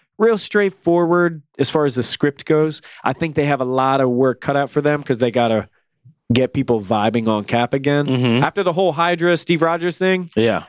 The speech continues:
Speaker 1: that is a tall order.
Speaker 2: Yes.
Speaker 1: And I also read Batman thirty-four because I love me some Tom King. And it is,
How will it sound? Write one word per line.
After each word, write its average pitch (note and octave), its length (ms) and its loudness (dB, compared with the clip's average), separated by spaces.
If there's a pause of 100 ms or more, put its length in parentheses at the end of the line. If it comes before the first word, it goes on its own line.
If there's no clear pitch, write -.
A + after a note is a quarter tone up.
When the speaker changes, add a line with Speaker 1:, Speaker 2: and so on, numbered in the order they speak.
(160)
Speaker 1:
that D3+ 160 0
is D3 100 0
a D3 60 -2
tall C#3 320 0
order. A2 500 -2
Speaker 2:
Yes. - 460 -2
Speaker 1:
And C#3 260 2
I C#3+ 100 0
also F#3 280 0
read E3+ 360 2
Batman D#3+ 380 -2
thirty-four D3+ 800 -2 (100)
because B2 440 0
I A2+ 80 2
love B2+ 180 0
me C3 100 -2
some B2 180 -4
Tom A#2 260 -2
King. C3+ 320 -2 (360)
And C3 260 0
it C#3+ 360 0
is, D3 560 0